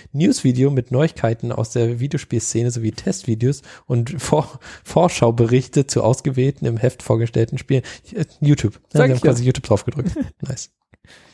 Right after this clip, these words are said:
Speaker 1: Reicht ja auch.
Speaker 2: Crazy. Aber ja, also, ich mein, warum nicht? Also, weil es kein Businessmodell ist, was sich lohnt, aber
Speaker 1: Hm, ja. Also, YouTube auf D V D zu brennen, ist schon ein bisschen weird auch.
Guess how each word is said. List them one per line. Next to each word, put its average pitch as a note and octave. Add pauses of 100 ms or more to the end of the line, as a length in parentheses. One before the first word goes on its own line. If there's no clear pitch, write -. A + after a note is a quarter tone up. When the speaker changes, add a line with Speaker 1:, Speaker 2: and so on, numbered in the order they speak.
(460)
Speaker 1:
Reicht -
ja -
auch. -
Speaker 2:
Crazy. C#3 (680)
Aber D3
ja, G3+
also, C#3+
ich -
mein, C#3+ (1900)
warum F3
nicht? - (1700)
Also, D3
weil D3
es -
kein B2+
Businessmodell B2
ist, A2
was -
sich -
lohnt, -
aber - (800)
Speaker 1:
Hm, A#2 (400)
ja. A#2 (1800)
Also, A#2+
YouTube C3
auf A#2
D A#2+
V A#2
D A2+
zu B2+
brennen, A2+
ist -
schon A2+
ein -
bisschen G#2
weird A2+
auch. A#2+